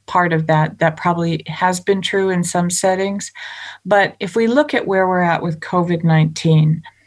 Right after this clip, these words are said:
that has kind of broken that explanation, shattered that explanation, because, you know, here we have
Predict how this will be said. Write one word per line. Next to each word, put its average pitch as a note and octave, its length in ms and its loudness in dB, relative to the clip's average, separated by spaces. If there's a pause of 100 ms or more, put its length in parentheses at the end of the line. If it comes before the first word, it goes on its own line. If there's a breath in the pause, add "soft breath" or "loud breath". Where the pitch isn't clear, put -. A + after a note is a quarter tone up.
that D#4 220 4
has C#4+ 400 -2
kind F#3+ 300 0
of E3 180 0 (200)
broken E3+ 640 2
that D#3 420 2
explanation, D#3 960 0
shattered E3 580 0
that D3 360 -2
explanation, D#3 840 -2
because, D#3 560 -2 (720 loud breath)
you F3+ 140 -2
know, F3 100 -2
here A3+ 260 0
we A#3+ 140 4
have E3+ 460 -2